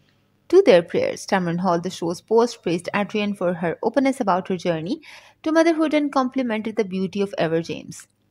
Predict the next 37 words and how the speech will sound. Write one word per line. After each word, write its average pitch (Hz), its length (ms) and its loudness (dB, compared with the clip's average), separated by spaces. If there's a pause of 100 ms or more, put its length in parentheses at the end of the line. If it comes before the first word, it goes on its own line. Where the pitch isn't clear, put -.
(920)
Adrienne 349 300 4
expressed 254 400 0
her 262 160 6
ongoing 214 480 -2
amazement 185 500 -2
at - 140 -6
finally 185 380 0
experiencing 196 600 -4
motherhood 185 400 -2
after 190 300 -2
years 196 240 -2
of 208 100 -6
hoping 196 320 -4
and 196 160 -4
praying. 185 400 -4 (1700)
She 277 200 4
reflected 254 480 2
on 240 140 2
the 233 60 2
surreal 254 600 6
feeling 202 340 0
of 202 160 -8
looking 196 300 -4
at 196 160 -2
her 185 120 2
son 185 260 0
every 185 240 -2
day 190 160 0
and 190 160 -2
being 185 180 -4
filled 175 300 0
with 170 200 -4
disbelief 185 500 -2
that 185 140 -4
he's 180 160 -6
actually 175 480 -4
real. 226 300 6